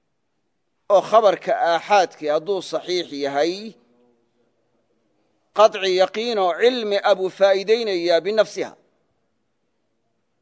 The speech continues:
Sidaana bacdu ahli cilmi baa ku tegey. Waana sida Imaam Axmed ibnu Xambal laga soo naqliyey. Ibnu Xasmi wa ghayruhuna waa siday ku tageen.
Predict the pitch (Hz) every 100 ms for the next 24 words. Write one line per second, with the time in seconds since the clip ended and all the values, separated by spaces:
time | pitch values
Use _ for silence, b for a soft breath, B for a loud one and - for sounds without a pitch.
0 | _ _ _ _ _ 120 120 _ _ _
1 | _ _ _ _ _ 208 180 160 170 190
2 | 196 196 190 196 220 196 180 180 165 139
3 | 139 - _ _ _ _ _ _ _ _
4 | _ _ _ _ - 180 160 - 185 180
5 | 190 185 180 170 170 165 156 208 196 165
6 | 160 175 170 165 151 143 165 202 - _
7 | _ _ _ _ _ _ _ _ _ _
8 | _ 127 123 _ _ _ _ _ _ _
9 | _ 185 185 180 233 190 202 190 180 240
10 | 233 196 202 208 196 202 214 196 240 196
11 | 139